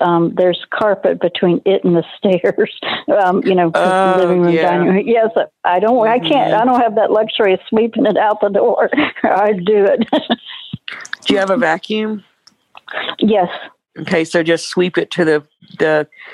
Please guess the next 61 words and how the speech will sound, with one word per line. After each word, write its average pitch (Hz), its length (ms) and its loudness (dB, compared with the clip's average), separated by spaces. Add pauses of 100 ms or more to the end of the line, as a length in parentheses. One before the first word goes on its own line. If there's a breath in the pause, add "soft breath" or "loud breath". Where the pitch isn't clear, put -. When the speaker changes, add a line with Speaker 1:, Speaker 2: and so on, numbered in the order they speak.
(120)
Speaker 2:
where 151 200 2
the 147 80 -2
carpet 151 400 -2
starts 202 320 -2
Speaker 1:
Edge 208 40 4
of 190 60 2
the 196 60 2
Speaker 2:
and - 80 -2
then - 60 -2
Speaker 1:
carpet? 196 240 2
Speaker 2:
vacuum 160 240 -2
it 151 80 -2
up. 151 180 2
Speaker 1:
Yes. 160 140 0 (1000 loud breath)
Oh, 214 200 2
Speaker 2:
Yeah, 262 60 0
just 175 180 0
Speaker 1:
okay. 196 180 2
Speaker 2:
vacuum 214 220 -2
it 214 80 -2
up 220 360 -2
off 151 300 -2
the, 160 240 -2 (420 loud breath)
you 165 100 -2
know, 147 120 2
take 160 380 -4
the 180 80 2
Speaker 1:
Right. 185 200 0 (140)
Speaker 2:
vacuum 147 380 -2
cleaner. 185 460 0 (420 loud breath)
If - 200 -2
you, 160 200 -2
if 143 180 -2
it 160 100 -2
has 160 220 2
a 190 40 2
Speaker 1:
Right. 170 100 0
Speaker 2:
beater 175 240 0
bar 143 320 2
on 143 80 -2
it, 139 120 -8
just 147 220 -6
take 143 220 -2
that 160 180 2
off. 135 280 0 (340)
And 151 240 0
then, 151 300 2
Speaker 1:
Uh-huh. 185 180 0
Speaker 2:
um, 135 260 -2 (320)
if - 180 -2
you 156 100 0
don't 151 280 0
have 147 140 0
a 156 80 0
brush, 151 320 -2
you 147 60 -8
can 143 140 -6
always 139 260 0
use 139 180 -4
the 127 100 -2
pipe, 135 380 0